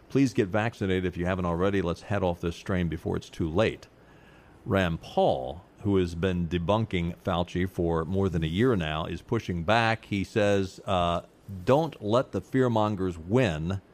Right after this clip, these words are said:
The New England Public England study, Public New England study, of Delta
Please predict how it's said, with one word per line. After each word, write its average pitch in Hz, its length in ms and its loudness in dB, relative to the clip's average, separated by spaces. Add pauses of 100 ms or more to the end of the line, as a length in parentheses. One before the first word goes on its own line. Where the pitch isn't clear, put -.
(560)
The 98 100 2
New 104 220 2
England 139 540 2 (100)
Public 139 520 0 (260)
England 123 480 2
study, 82 640 -2 (440)
Public 107 340 0
New 120 200 4
England 85 300 -2
study, 73 340 -8 (1500)
of 92 260 2
Delta 113 580 2